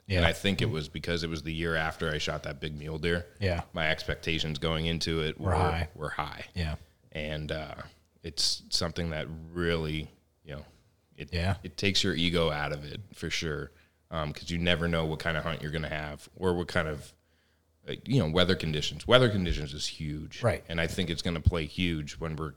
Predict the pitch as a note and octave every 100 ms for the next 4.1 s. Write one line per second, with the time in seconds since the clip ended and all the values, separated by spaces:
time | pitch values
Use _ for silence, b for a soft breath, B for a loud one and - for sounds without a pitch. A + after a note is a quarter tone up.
0 | _ - D#2+ D2 D#2 D2+ - F#2 E2 D2+
1 | D#2 E2 D#2 D2+ D2+ D2+ - - - F#2
2 | D2+ - b b b D2+ D2 C#2 - D#2+
3 | - E2 D#2+ D2+ D2+ - E2+ E2 D#2 C#2+